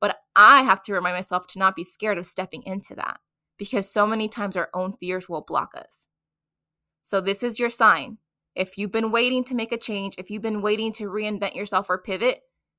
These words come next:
this is it. There's no tomorrow. I really emphasize with you guys the power of just doing things now.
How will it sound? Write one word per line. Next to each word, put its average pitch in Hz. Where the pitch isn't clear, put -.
this 196
is 247
it. 285
There's 214
no 233
tomorrow. 214
I 226
really 226
emphasize 226
with 190
you 190
guys 180
the 196
power 202
of 214
just -
doing 214
things 202
now. 175